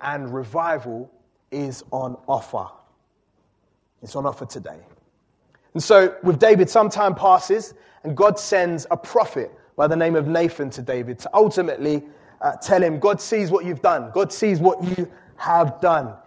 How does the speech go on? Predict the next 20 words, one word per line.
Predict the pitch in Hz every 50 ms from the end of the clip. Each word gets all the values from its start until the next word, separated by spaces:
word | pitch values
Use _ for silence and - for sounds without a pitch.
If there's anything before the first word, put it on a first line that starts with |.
| _
He | - - 185
sees | - - - 226 220 185 143
where | 185 202 190
you | 190 180 170 180 185 180 175 - -
are, | 170 170 170 165 151 123 104 92 - - - - _ _ _ _ _ _ _ _
and | - 127
he's | 151 156 143
displeased | - - 160 - - - - 185 190 196 180 160 135 113 131
with | 127 117 107
you." | 110 101 90 87 - _ _ _ _ _ _ _ _ _ _ _ _ _ _ _ _ - 139 135
David | - 175 190 196 185 190
acknowledges | 190 170 170 170 180 196 214 220 214 180 139 175 160 - -
his | 160 143 123
sin, | - - - 139 127 120 123 -
and | 131 131
then | 135
he | 139 139
pens | 131 - - - 175 170 165 147 131
these | 127 151 147 131 120
words | 127 123 113 104 104 101 - - -